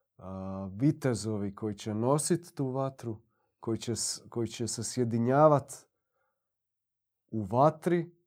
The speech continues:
<laughs> i onda će taj plamen, a,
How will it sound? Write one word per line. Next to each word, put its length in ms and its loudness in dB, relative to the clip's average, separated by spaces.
<laughs> 100 -4
i 100 6
onda 240 4
će 200 -6
taj 200 2
plamen, 760 0
a, 640 -4